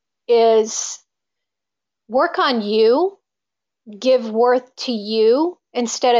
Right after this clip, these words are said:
of giving you away to everyone else and seeing worth through what you're doing for them.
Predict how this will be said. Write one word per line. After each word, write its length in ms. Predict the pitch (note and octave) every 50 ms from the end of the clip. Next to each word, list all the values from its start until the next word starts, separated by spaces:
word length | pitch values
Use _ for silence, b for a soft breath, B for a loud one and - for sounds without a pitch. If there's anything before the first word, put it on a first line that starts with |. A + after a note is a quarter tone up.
| A3+ G3+
of 100 | F#3 F#3
giving 360 | A#3+ A#3 A3 A#3+ A#3 A#3 G#3+
you 460 | G#3 G3 A3 B3 C4+ C4+ B3+ B3 -
away 640 | - A#3+ A#3 A#3+ A3+ A3+ A3 A3 A3 G#3+ A3+ A3+ A3+ -
to 160 | C4+ - -
everyone 520 | A#3 A3+ G#3 A3+ G#3+ G#3 G#3 A3 A3 A3+
else 440 | A#3 A3+ A3 G#3+ G#3+ A3 - - - -
and 180 | A#3 A3+ G#3
seeing 540 | - - - - A#3+ A#3 A3+ G#3+ G#3+ A3+ A3 - _ _ _ _ _ -
worth 400 | A3 A#3+ B3 B3 A#3+ A3+ - - - - - _ _ _ _ _
through 540 | - C4 B3 A3+ A3+ A3 G#3+ G#3 G3+ G#3+ - _ _ _ _ _ _ _ _ _
what 200 | A#3+ B3 - A3
you're 200 | A#3+ A#3 G3+ F#3
doing 380 | A3 A#3+ A#3 A3+ A3 A3 A3
for 500 | A3 - - - C4+ A#3+ A#3 A3+ A3 G#3
them. 500 | F#3+ G3 F#3+ - - - - - B3 -